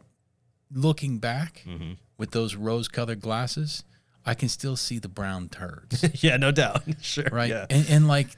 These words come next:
Speaker 1: this, this, this, the only thing missing from the hokiness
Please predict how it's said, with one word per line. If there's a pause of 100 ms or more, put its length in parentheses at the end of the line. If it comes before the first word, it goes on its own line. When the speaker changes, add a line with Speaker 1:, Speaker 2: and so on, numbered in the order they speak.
Speaker 1:
this,
this,
this, (840)
the
only
thing
missing
from
the
hokiness